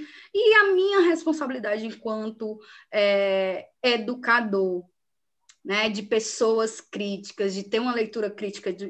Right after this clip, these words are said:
de mundo. Como é que eu vou ler a partir de uma história?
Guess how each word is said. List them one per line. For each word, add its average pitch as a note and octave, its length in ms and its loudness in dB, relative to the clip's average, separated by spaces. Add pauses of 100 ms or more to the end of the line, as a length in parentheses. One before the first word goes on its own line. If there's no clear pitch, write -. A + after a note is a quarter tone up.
de G#3 160 -8
mundo. F3+ 480 -4 (160)
Como C4 220 2
é C#4+ 80 2
que D4 140 -2
eu D#4 120 2
vou D4 200 4
ler B3 240 0
a B3+ 60 0
partir C4 760 -8 (140)
de A3+ 120 4
uma E4+ 160 6
história? D#4 480 -2